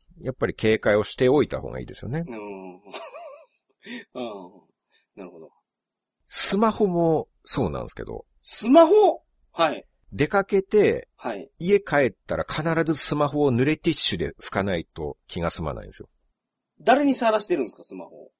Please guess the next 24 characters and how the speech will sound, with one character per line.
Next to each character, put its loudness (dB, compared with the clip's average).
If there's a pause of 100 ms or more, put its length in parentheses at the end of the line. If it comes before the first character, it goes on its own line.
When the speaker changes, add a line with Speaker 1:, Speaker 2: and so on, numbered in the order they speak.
(300)
Speaker 1:
自 -6
分 0
で 0
す。 -16 (880)
Speaker 2:
<laughs> -20
え？ -2 (640)
<laughs> -2 (520)
Speaker 1:
自 -2
分 4
し -2
か 0
触 4
っ -12
て 2
い 2
な 4
い 0
で -10
す -14
よ。 -8 (160)
Speaker 2:
で 6
す 0
よ 2
ね。 2